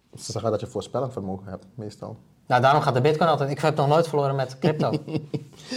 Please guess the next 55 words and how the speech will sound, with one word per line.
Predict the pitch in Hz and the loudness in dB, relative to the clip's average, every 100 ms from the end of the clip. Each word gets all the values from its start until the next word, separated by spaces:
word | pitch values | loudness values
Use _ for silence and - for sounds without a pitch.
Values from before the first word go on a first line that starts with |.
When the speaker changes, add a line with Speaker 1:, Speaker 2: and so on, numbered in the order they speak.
| 190 - | 2 4
Speaker 1:
Ja, | 120 113 - - | 4 4 2 -8
oké, | 135 120 113 | -4 0 2
dus, | 110 107 107 | 2 0 2
eh, | 101 | 2
Speaker 2:
Dus | 98 - | 4 4
elke | 165 180 185 | 4 4 4
keer | 185 | 4
als | 175 | 4
ik, | 180 | 2
weet | 160 190 | 2 4
je | 214 | 4
nog | 196 | 4
het | 175 | 4
bericht | 175 214 | 2 2
dat | 208 | 2
ik | 175 | 2
op | 156 | 2
Facebook | 185 202 214 | 2 2 2
had | 208 196 | -2 -2
geplaatst? | 180 190 208 254 - - - | -4 0 0 -2 -10 -10 -2
"Jongens, | 156 185 - | 2 2 2
ga | 165 | 2
die, | 147 139 - 151 | 2 0 -2 -2
ga | - | 0
die | 160 | 0
crypto | 185 185 | 0 -4
sparen, | - 156 147 | 0 2 4
want | 147 | 2
het | 147 | 0
komt | 143 156 139 | 0 0 0
eraan." | 131 135 214 - - - | 0 0 -2 -8 -20 -4
Ten | 147 | 0
eerste, | 156 156 | 2 2
eh, | 160 147 139 135 | 0 4 4 4
had | 139 131 | 0 0
ik | 143 | 0
natuurlijk | 139 147 139 | 0 0 0
gelezen | 135 135 131 131 | 0 0 0 -2
dat | 127 | -2
het | 131 117 | -4 -6
E | 123 123 | -2 -2
U, | 143 196 | 0 -2
et | - | -2
cetera, | 165 165 | -2 0
maar | 156 | -2
ik | 143 | -2
zei: | 151 | -4
"Ga | 151 | -4
het | 139 | -4
vandaag | 139 147 180 | 0 0 0
sparen, | - 110 107 127 180 - - - | -2 -2 0 -2 -8 -14 -16 -6
want | 131 | -6
het | 135 | -6
gaat | - 123 | -6 -4
omhoog." | 131 160 110 - | 0 0 0 -6